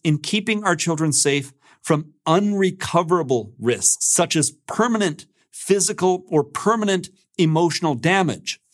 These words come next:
But in doing so, we must avoid the temptation to extend our protection to recoverable risks,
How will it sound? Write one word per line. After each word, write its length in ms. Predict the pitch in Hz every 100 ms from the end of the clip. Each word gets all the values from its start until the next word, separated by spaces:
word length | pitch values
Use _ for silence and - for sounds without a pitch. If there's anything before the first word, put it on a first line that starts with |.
| _ -
But 140 | 269
in 160 | 262 220
doing 280 | 262 320
so, 160 | 302 247
we 140 | 220
must 220 | 214 208 -
avoid 400 | 156 185 254 233
the 80 |
temptation 600 | 214 220 208 196 214 214 185
to 140 | 185
extend 560 | 185 - - 196 226 226
our 140 | 208
protection 720 | 185 165 170 160 - 170 156 - - -
to 320 | - 185 170 - -
recoverable 840 | 139 160 156 - 214 196 180 143 127
risks, 480 | - - - -